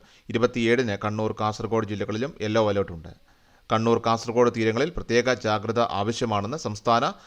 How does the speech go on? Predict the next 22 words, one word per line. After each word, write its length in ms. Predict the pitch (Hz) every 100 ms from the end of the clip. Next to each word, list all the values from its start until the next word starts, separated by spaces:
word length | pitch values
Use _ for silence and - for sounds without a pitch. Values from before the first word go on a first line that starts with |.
| - -
ദുരന്ത 180 | 117 120
നിവാരണ 360 | 120 120 120 120
അതോറിറ്റി 680 | - 107 110 104 110 98 -
ഇപ്പോൾ 320 | 113 110 107 104
മുന്നറിയിപ്പ് 480 | 107 110 113 107
നൽകിയിട്ടുണ്ട്. 560 | 104 101 110 101 107 190 - _ -
ഉയർന്ന 220 | 127 131
തിരമാലയ്ക്കും 460 | 127 120 123 123 123
അതുപോലെ 200 | 117 120
കടലാക്രമണത്തിനും 800 | 117 117 117 117 117 123 120 -
അതുപോലെ 240 | 113 113 113
കടൽ 140 | 117
കൂടുതൽ 340 | 113 113 117
പ്രക്ഷുബ്ധമാകുവാനും 760 | 117 107 139 127 120 113 117 110
സാധ്യതയുള്ളതായിട്ട് 600 | 113 107 107 110 107 117
ദേശീയ 340 | 120 127 135 135
സമുദ്ര 380 | 131 120 127
സ്ഥിതിപഠന 380 | 127 113 117 120
ഗവേഷണ 320 | 113 113 113
കേന്ദ്രം 300 | 113 110 131
മുന്നറിയിപ്പ് 400 | 127 107 107 98
നൽകിയിട്ടുണ്ട്. 420 | 95 92 87 -